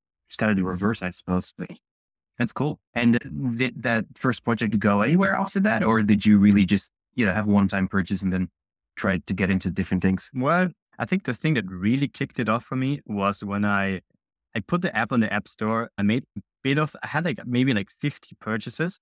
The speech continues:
Speaker 2: which was already enough back then to pay for my dorm room one month. And that was absolutely
Speaker 1: Oh, wow.
Speaker 2: enough. Seeing that kind of money coming in and knowing that I can, like, at least back then, like, pay my shared debt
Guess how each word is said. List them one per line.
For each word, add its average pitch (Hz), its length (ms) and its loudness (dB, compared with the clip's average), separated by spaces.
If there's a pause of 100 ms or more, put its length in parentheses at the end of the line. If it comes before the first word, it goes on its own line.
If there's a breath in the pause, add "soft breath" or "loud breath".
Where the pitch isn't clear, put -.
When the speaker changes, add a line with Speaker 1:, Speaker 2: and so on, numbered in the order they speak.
(280)
Speaker 2:
which 120 140 -4
was 117 220 -4
already 135 320 2
enough 104 320 2
back 98 160 -2
then 101 200 -2
to 101 120 -10
pay 107 160 -2
for 110 140 -6
my 95 120 -2
dorm 101 300 -4
room 92 240 -6
one 92 200 -4
month. 92 360 -8
And 104 140 2
that 110 100 2
was 104 220 -2
absolutely 110 420 0
Speaker 1:
Oh, - 20 0
wow. 90 100 -2
Speaker 2:
enough. 90 220 -10
Seeing 143 420 2
that 113 300 -2
kind 135 200 -4
of 104 80 -6
money 110 280 2
coming 104 340 0
in 107 280 0 (380)
and 110 200 4
knowing 123 280 2
that 113 120 2
I 107 120 2
can, 110 240 -2
like, 98 180 -2 (140)
at 104 100 -2
least 101 260 0
back 101 180 -2
then, 104 220 2
like, 95 180 -2 (120)
pay 107 180 -2
my 92 400 -2 (140)
shared 104 320 -6
debt 107 200 -4